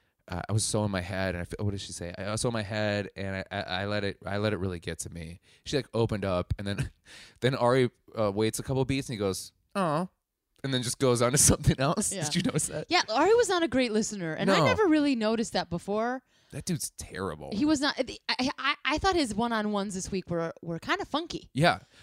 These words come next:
Speaker 1: There's another
Speaker 2: Because
Speaker 1: one-on-one where he's just, like, he looks like he's about ready to cry over a weird thing that someone said to
Speaker 2: Yeah,
Speaker 1: him.
Speaker 2: I, I don't know what's going on.
Speaker 1: That's what she said.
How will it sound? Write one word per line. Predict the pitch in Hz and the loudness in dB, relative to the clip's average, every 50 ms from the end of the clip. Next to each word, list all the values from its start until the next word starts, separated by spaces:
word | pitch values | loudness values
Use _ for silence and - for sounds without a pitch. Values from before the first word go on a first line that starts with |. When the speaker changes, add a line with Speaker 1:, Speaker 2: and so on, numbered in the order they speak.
| - - | -10 -2
Speaker 1:
There's | - 180 190 | 0 0 2
another | 190 - 185 233 | 4 4 4 6
Speaker 2:
Because | 226 190 | 6 6
Speaker 1:
one-on-one | 170 156 127 120 117 110 | 4 4 2 2 2 4
where | 131 | 2
he's | 170 165 | 2 0
just, | 160 - - - | -2 -6 -4 -4
like, | - 123 - | -6 -4 -2
he | 160 | 0
looks | 160 196 - - | 0 0 -2 -2
like | - | -4
he's | 233 151 | -2 0
about | 123 131 - 101 | 0 0 0 0
ready | 127 117 | 0 0
to | 98 92 | -2 -4
cry | - - - 104 127 185 190 143 104 | -4 -2 -2 0 0 0 0 0 0
over | 95 104 101 104 98 95 104 - | 0 0 0 0 -2 -2 -2 -4
a | 101 | -6
weird | 92 98 101 139 170 220 226 - | -6 -4 -4 -4 -2 -4 -4 -4
thing | - - 147 180 175 | -2 -2 0 0 0
that | 143 98 - - _ | -2 -4 -6 -8 _
someone | - - 120 104 92 | -12 -10 -8 -6 -6
said | 92 - 113 - | -4 -4 -2 -2
to | - | -2
Speaker 2:
Yeah, | - 160 208 208 | -2 -2 -2 -4
Speaker 1:
him. | - - | -2 2
Speaker 2:
I, | 214 254 | 2 4
I | |
don't | 320 359 | 4 6
know | 359 302 | 6 6
what's | 226 262 359 - - | 6 6 4 4 4
going | 392 330 240 202 170 | 4 4 4 4 4
on. | 160 160 147 151 202 165 160 - | 2 0 0 -2 -6 -6 0 0
Speaker 1:
That's | 151 - - | 2 4 4
what | 214 | 2
she | - - | 2 2
said. | 180 - 302 269 190 123 | 2 4 4 4 4 2